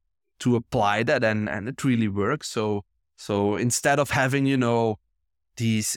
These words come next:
meetings with, you know, endless debates and no clear steps and no decisions, you know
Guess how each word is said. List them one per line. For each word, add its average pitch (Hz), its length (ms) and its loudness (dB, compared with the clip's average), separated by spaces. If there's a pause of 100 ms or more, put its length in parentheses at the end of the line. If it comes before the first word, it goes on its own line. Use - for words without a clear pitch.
meetings 120 840 0
with, 98 380 -2
you 110 60 -4
know, 101 220 -8
endless 139 420 -2
debates 120 840 2
and 117 240 2
no 117 160 2
clear 139 320 0
steps - 680 -4
and 113 140 0
no 113 160 0
decisions, 110 720 0
you 110 80 -8
know 110 220 -8